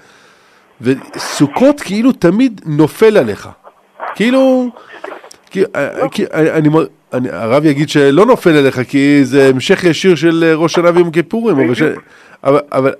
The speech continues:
Speaker 1: שאני, שאני
Speaker 2: לא.
Speaker 1: מסתכל, רגע, מתי הייתי בפוקוס על יו-, על, על סוכות? מתי ישבתי ולמדתי, אה, מתי הכנתי ליל הסדר של סוכות? זה לא קורה. זה לא קורה, אין לך מצווה שבשבת לפני, אה, אה, סוכות,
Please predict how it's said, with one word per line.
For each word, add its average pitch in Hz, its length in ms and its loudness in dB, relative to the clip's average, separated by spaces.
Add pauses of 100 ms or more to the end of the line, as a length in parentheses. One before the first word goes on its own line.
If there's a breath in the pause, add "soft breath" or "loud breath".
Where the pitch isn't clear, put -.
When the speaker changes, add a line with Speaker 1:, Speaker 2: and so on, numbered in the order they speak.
Speaker 1:
שאני, 120 440 -6
שאני 120 180 -2
Speaker 2:
לא. 123 60 0
Speaker 1:
מסתכל, 214 420 0
רגע, 170 340 2
מתי 123 220 0
הייתי 247 340 -2
בפוקוס 220 640 -2
על 165 140 -2
יו-, 175 220 2
על, 143 260 2
על 131 160 0
סוכות? 240 720 0 (500 loud breath)
מתי 135 300 0
ישבתי 220 400 -2
ולמדתי, 143 760 -2
אה, 117 380 0
מתי 139 240 -2
הכנתי 196 340 0
ליל 202 240 4
הסדר 214 440 2
של 165 180 0
סוכות? 131 420 -6 (200)
זה 143 160 0
לא 240 60 4
קורה. 294 380 0 (1300)
זה 147 120 -2
לא 269 80 4
קורה, 269 260 0
אין 220 80 4
לך 208 160 -2
מצווה 202 380 0
שבשבת 160 600 0
לפני, 180 480 0
אה, 160 40 4
אה, 113 1500 0
סוכות, - 580 0